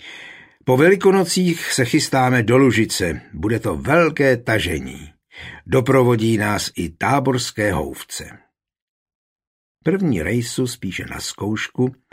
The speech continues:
uspořádali husité už v loňském roce. Vyplenili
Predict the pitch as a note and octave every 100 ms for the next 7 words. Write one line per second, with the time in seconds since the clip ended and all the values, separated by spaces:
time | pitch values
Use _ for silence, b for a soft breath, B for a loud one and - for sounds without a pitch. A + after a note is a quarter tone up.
0 | B B B B - A#2 D3+ D3 D3 D3
1 | D3 A#2 A#2 A#2+ A#2+ B2+ B2 - A#2+ -
2 | - F#2 C#3 C3+ - D#2+ D#2 D2 - -
3 | - - _ _ _ - C#3 D3+ E3+ E3
4 | E3 D#3+